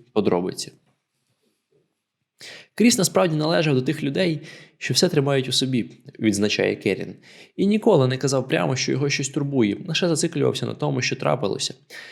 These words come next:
Ставав дедалі напруженішим і нервовішим. Схоже, саме так він і відреагував на відкриття, що його зробив у Ель Сегундо. Ніхто суворіше не судить вчинків батьків, ніж їхні діти. Зазвичай вони вважають, що провина батьків дуже велика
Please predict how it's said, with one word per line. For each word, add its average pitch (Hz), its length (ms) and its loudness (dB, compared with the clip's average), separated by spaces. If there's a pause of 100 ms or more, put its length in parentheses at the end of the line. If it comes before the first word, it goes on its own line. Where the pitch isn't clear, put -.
(140)
Ставав 165 280 4
дедалі 151 280 4
напруженішим 151 720 2
і 147 60 -2
нервовішим. 139 720 0 (540)
Схоже, 170 320 2
саме 147 240 0
так 135 280 0
він 113 240 -2
і 110 140 -4
відреагував 107 560 4
на 104 80 2
відкриття, 101 480 -2
що - 160 -2
його 107 180 0
зробив 110 340 2
у 107 100 4
Ель 104 100 0
Сегундо. 101 580 -2 (840)
Ніхто 147 240 2
суворіше 151 500 4
не 135 80 0
судить 131 260 0
вчинків 117 380 -2
батьків, 107 300 2
ніж 131 200 2
їхні 123 240 -2
діти. 127 320 -2 (180)
Зазвичай 117 420 2
вони 143 160 2
вважають, 131 380 2
що - 140 -2
провина 120 300 0
батьків 110 340 0
дуже 117 240 0
велика 120 480 2